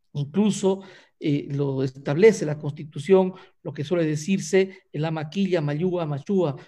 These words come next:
no robar, no mentir, no ser ocioso. Es decir, hay un conjunto de valores que se convierten también en deberes humanos, en deberes ciudadanos.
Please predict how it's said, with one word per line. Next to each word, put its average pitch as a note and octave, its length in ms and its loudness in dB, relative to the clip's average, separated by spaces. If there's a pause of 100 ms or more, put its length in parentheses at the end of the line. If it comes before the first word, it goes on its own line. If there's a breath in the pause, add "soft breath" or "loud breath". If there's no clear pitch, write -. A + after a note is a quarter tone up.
(120)
no E3 180 0
robar, E3 380 2
no D#3 120 -2
mentir, D3+ 540 -2 (140)
no D#3+ 140 -2
ser E3 200 0
ocioso. D#3+ 540 -2 (640 soft breath)
Es F#3 140 6
decir, G3+ 420 0 (280 soft breath)
hay A#3 140 6
un F#3+ 200 2
conjunto G3+ 840 -4
de C#3 180 -2
valores F3 680 4 (260 soft breath)
que D3+ 100 -10
se D#3 220 -8
convierten E3 720 -2
también G3 540 -2 (200)
en D3+ 220 2
deberes D#3 480 4
humanos, C3+ 500 -2 (300 soft breath)
en D#3+ 240 2
deberes F3 460 6
ciudadanos. D3 640 0